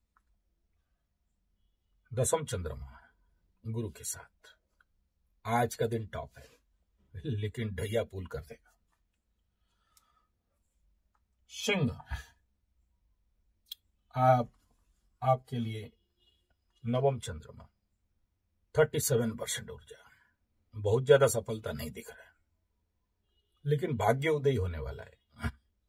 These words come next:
द्रव्य प्राप्ति, मिष्टान्न भोजन संभावना है, मन आनंद रहे।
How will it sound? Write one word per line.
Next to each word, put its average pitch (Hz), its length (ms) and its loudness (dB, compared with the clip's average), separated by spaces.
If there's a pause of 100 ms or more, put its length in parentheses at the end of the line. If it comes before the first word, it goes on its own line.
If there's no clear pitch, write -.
(2500)
द्रव्य 160 440 8
प्राप्ति, 185 540 6 (1300)
मिष्टान्न 127 540 0
भोजन - 420 -10 (1300)
संभावना - 640 -14
है, - 120 -20 (460)
मन 147 240 4
आनंद 85 300 -12
रहे। - 160 -20